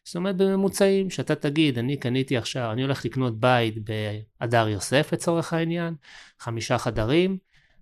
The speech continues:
מה פחות או יותר הריבית שאני מקבל על בית כזה במשכנתה?" אני בן שלושים וארבע, נשוי עם שתי ילדים, משכורת כזאת וכזאת, מה פחות או יותר הריביות, מה הסיכון שלי,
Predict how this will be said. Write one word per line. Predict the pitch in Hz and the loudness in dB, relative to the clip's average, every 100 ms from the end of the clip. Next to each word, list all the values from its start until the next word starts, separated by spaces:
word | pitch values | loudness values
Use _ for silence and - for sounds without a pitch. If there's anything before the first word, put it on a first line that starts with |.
| _ | _
מה | 123 135 | 0 2
פחות | 143 - 135 | 2 2 2
או | 127 | 2
יותר | 120 - 131 127 117 | 2 2 2 2 0
הריבית | 120 117 131 117 131 120 | -2 0 2 4 2 2
שאני | 120 117 | -2 -4
מקבל | 117 117 110 123 | -4 -4 -2 0
על | 113 | 0
בית | 113 117 113 | 0 0 0
כזה | - 113 113 113 | -2 -4 -2 -4
במשכנתה?" | 110 104 104 - 156 165 175 165 _ _ _ - | -4 -8 -6 -2 -2 0 -2 -4 _ _ _ -12
אני | 117 120 131 127 117 | -4 2 2 2 0
בן | 127 127 | 0 0
שלושים | 110 - - 127 120 | -2 -8 -6 -2 -2
וארבע, | 110 113 151 160 143 | 0 6 6 6 2
נשוי | 117 104 - 139 | -2 -2 0 0
עם | 113 | 0
שתי | - | 0
ילדים, | 127 117 110 131 110 | 0 0 -2 -2 -2
משכורת | - 127 120 107 | -4 -2 -2 -4
כזאת | - 107 117 | -6 -6 -4
וכזאת, | 113 110 104 147 170 170 | -4 -8 -2 2 2 -2
מה | 127 117 139 | -8 0 2
פחות | 143 - 139 | 2 -2 -2
או | 123 | -2
יותר | 113 131 | 0 2
הריביות, | 123 117 110 120 123 110 | 2 0 0 0 0 0
מה | 120 | -2
הסיכון | 117 - 113 156 160 | -2 -4 0 0 2
שלי, | 180 175 | 2 0